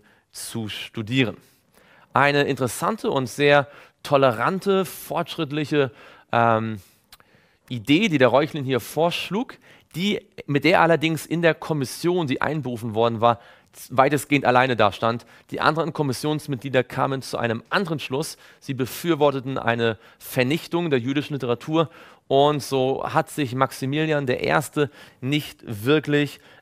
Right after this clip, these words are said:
entscheiden können, hat das Ganze etwas hinausgezögert. Er schätzte zwar den Humanismus und damit natürlich Reuchlin, der vielleicht der bekanntesten Vertreter überhaupt war, aber er wollte sich natürlich auch mit der Kirche,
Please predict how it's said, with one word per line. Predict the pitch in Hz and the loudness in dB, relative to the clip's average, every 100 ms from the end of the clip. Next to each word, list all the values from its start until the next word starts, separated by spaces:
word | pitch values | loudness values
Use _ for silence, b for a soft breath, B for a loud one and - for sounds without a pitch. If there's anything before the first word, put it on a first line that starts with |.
| - | 0
entscheiden | 131 120 - - 135 147 139 117 | 2 2 -6 -4 0 0 0 -6
können, | - 127 127 | -2 -2 0
hat | 127 123 | -2 -2
das | 120 | -4
Ganze | - 131 - - | -4 -4 -4 -4
etwas | 110 123 - B B B | 0 -2 -4 B B B
hinausgezögert. | - 127 123 127 139 139 - 123 - - 143 143 139 - - _ _ _ _ _ _ | -6 -4 0 0 0 -2 -8 -10 -8 -8 -2 4 4 4 -8 _ _ _ _ _ _
Er | - 110 | -4 -2
schätzte | - 175 - 156 | 2 0 0 -6
zwar | - 131 151 151 B B B | -2 2 2 2 B B B
den | 139 120 | -2 0
Humanismus | 147 127 170 165 143 | 4 4 4 -2 -6
und | 120 | 0
damit | 139 160 | 0 2
natürlich | 120 - 160 127 104 | -2 0 0 0 0
Reuchlin, | 123 143 - 131 | -2 -2 -4 -4
der | 113 | -2
vielleicht | 104 120 110 B B B | -2 -6 -8 B B B
der | 104 | -10
bekanntesten | 107 - 170 147 143 | -10 -2 -2 -2 -6
Vertreter | 127 120 156 135 | -4 -4 -4 -4
überhaupt | 110 117 180 110 | -2 0 -2 2
war, | 117 139 - b b b b _ | 2 2 -8 b b b b _
aber | 123 135 | 2 4
er | - 110 | 2 2
wollte | 127 139 139 | 2 2 0
sich | 139 | -4
natürlich | 113 110 139 143 143 - | -6 -4 -4 -2 -4 -2
auch | 123 127 117 | -2 -2 -6
mit | 113 | -4
der | 107 101 | -2 -4
Kirche, | - 131 127 - 120 | -8 -4 -4 -2 -4